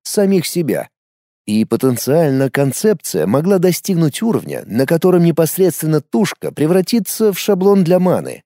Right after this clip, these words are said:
а подчиненная воле человека энергия возьмет на себя все функции организма.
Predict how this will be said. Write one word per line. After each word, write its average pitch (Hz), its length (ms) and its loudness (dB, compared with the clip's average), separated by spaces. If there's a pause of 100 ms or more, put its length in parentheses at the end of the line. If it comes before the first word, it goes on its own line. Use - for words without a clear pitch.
(160)
а 120 140 2
подчиненная 185 800 2
воле 160 400 2
человека 143 600 2
энергия 113 560 0
возьмет 151 540 2
на 151 80 0
себя 190 300 0
все 220 380 -2
функции 180 500 0
организма. 110 680 -2